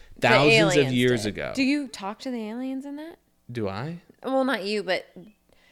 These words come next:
Speaker 1: does the audience see the aliens?
Speaker 2: Yeah, a few times. Uh, but anyway, they plant shit in the ground, and they're super well prepared. They're, like, extremely well organized. But I'm like, okay. And they were waiting. That was a whole narration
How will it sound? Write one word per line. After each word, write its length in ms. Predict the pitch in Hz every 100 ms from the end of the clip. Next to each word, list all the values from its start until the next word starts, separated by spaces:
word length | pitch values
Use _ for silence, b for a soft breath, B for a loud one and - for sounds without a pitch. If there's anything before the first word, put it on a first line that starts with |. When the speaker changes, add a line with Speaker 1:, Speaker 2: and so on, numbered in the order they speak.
| b -
Speaker 1:
does 180 | 233
the 160 | 226 -
audience 560 | 190 202 247 247 247 -
see 300 | - 214 220
the 120 | 180
aliens? 680 | 135 180 202 226 254 269 185
Speaker 2:
Yeah, 220 | 208 104 - _ _
a 240 | 135 131 123
few 180 | - 143
times. 360 | 120 95 - b b b -
Uh, 500 | 131 135 127 120 85
but 140 | 131 151
anyway, 160 | 156
they 120 | 123 117
plant 280 | 143 143
shit 120 | 135 147
in 60 |
the 100 | 139
ground, 360 | 120 117 117 110 b b b _
and 320 | 123 123 120
they're 80 | 120
super 500 | - - 185 165 160
well 220 | 131 127
prepared. 480 | 113 107 123 98 92
They're, 100 | 120
like, 240 | 120 104 -
extremely 420 | 135 - 143 127
well 140 | 117
organized. 500 | 117 123 104 95 - -
But 80 |
I'm 80 | 131
like, 140 | 127 117
okay. 380 | 135 110 98 -
And 120 | 143
they 80 | 139
were 200 | 123 120
waiting. 340 | 117 123 127 104
That 60 |
was 100 | 120
a 120 | 120 104
whole 220 | 120 113
narration 880 | 110 107 107 101 101 101 104 95